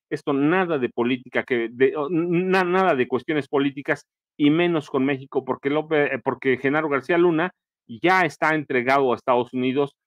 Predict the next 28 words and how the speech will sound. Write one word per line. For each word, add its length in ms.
Eh, 200
eso, 200
eh, 140
eh, 320
eh, 220
pedir 460
veinte 460
años 360
de 120
cárcel, 400
está 200
dici-, 220
está 240
doblando 400
las 160
manos, 460
ya 300
se 140
entregó. 580
Estados 480
Unidos 320
sabe 240
que 120
lo 140
puede 240
apretar 380
un 160
poquito, 680